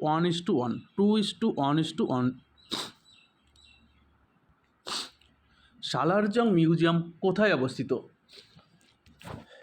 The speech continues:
সালারজং মিউজিয়াম অবস্থিত হায়দ্রাবাদে। সালারজং মিউজিয়াম, মিউজিয়াম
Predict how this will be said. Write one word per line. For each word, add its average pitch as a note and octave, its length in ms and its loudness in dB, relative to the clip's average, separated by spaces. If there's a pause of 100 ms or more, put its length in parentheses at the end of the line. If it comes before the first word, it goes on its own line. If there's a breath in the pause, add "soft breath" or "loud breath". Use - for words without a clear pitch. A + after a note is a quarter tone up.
(240 soft breath)
সালারজং F#3 640 2
মিউজিয়াম D#3 520 2
অবস্থিত C#3 440 0 (400 loud breath)
হায়দ্রাবাদে। C3 680 0 (1120)
সালারজং F3+ 640 0
মিউজিয়াম, D#3 460 0
মিউজিয়াম C#3+ 680 0